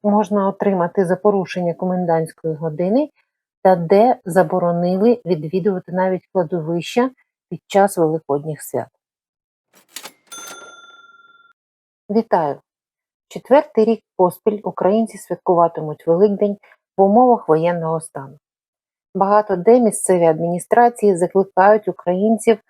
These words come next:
надати перевагу онлайн-трансляції святкового богослужіння та попереджають про небезпеку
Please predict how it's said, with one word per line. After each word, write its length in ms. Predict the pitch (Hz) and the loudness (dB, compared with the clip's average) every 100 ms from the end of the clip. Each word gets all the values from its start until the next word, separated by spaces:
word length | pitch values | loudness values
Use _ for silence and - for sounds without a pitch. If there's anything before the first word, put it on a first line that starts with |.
| _ _ _ - | _ _ _ -2
надати 480 | 202 190 208 196 190 | 0 2 2 2 -2
перевагу 760 | 190 185 170 208 226 214 214 | 2 2 4 4 4 4 2
онлайн-трансляції 1200 | 185 175 190 202 196 190 196 - 208 185 - 147 | 0 -2 0 0 0 -4 -6 0 2 2 0 -8
святкового 640 | - 170 - 185 170 160 156 | -6 -6 -4 0 2 2 -2
богослужіння 920 | 156 160 160 170 165 202 247 254 254 - _ _ _ _ | -2 -4 -4 -6 -2 2 4 4 2 -4 _ _ _ _
та 100 | - | -2
попереджають 800 | 220 202 - 190 180 208 233 233 | 0 0 -2 -2 0 4 4 4
про 140 | - 185 | 0 -2
небезпеку 680 | 185 175 - - 175 - | -2 -4 -4 0 -2 -2